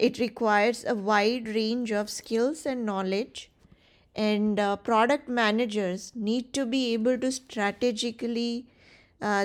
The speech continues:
think through, be creative, and, uh, have a strong understanding of the overall product management process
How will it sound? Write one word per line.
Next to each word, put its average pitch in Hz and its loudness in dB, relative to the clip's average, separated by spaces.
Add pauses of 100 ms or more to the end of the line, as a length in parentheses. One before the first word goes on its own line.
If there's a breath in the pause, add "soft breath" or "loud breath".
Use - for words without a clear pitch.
(160)
think 220 0
through, 208 -4
be 220 0
creative, 208 0 (180)
and, 196 -4
uh, 185 -2
have 240 -2
a 262 2
strong 254 -4
understanding 214 -2
of 214 -6
the 196 -2 (380 loud breath)
overall 233 4
product 208 -2
management 196 -6
process 185 -6